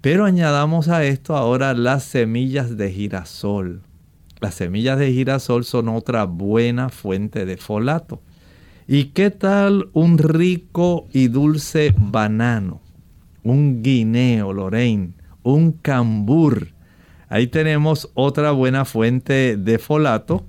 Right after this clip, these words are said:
que nos ayuda para nosotros poder, eh, conservar una buena ingesta y facilitar que nuestro cuerpo pueda hacer tantas funciones. Pensemos en otra, Lorraine.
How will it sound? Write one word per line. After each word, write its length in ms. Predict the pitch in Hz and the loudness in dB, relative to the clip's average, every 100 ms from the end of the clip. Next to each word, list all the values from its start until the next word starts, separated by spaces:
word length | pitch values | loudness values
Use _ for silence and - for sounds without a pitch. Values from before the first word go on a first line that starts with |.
| - | -6
que 380 | 120 110 107 104 | -2 2 2 0
nos 240 | 107 104 - | -2 -2 -2
ayuda 480 | 95 104 156 214 233 | -2 0 0 0 -4
para 420 | - 107 104 98 | -6 -4 -2 -2
nosotros 520 | 101 98 110 135 139 | -4 -4 -4 -2 -2
poder, 560 | 135 131 120 127 139 139 - - _ - | -2 0 2 2 0 -4 -12 -20 _ -4
eh, 480 | 117 110 110 107 - | 0 2 2 0 -2
conservar 1040 | 127 127 113 - 110 95 92 110 135 120 - - - - - - - | 0 2 0 0 0 0 -2 -2 -2 -4 -8 -20 -20 -20 -20 -10 0
una 500 | 147 170 170 170 156 | 2 2 2 0 0
buena 600 | 127 143 151 156 156 147 | 0 2 2 0 -2 0
ingesta 840 | 131 117 107 131 127 - 185 185 - _ - _ | 0 0 2 0 0 -4 -6 -6 -8 _ -20 _
y 240 | 143 190 - _ - - - | -2 -2 -8 _ -20 -20 -20
facilitar 840 | - 117 - 131 156 175 127 143 | -4 -4 0 0 0 -2 -2 -2
que 120 | 147 120 | -2 -2
nuestro 360 | 113 151 160 | -2 -4 -4
cuerpo 360 | 156 113 - 139 | -2 -4 -4 -4
pueda 220 | 113 120 | -2 -2
hacer 260 | 120 131 123 | -2 -4 -4
tantas 540 | - 107 107 - 104 | -4 -4 -2 -6 -8
funciones. 720 | 117 110 - 214 214 123 - - - - - - - - | -6 -6 0 0 0 -4 -10 -20 -20 -20 -20 -20 -20 -2
Pensemos 720 | 135 131 - 190 202 202 170 | 2 2 2 2 2 2 0
en 140 | 143 | 0
otra, 280 | 156 160 135 | 0 0 -2
Lorraine. 520 | 120 113 131 120 90 | 0 0 0 -2 -4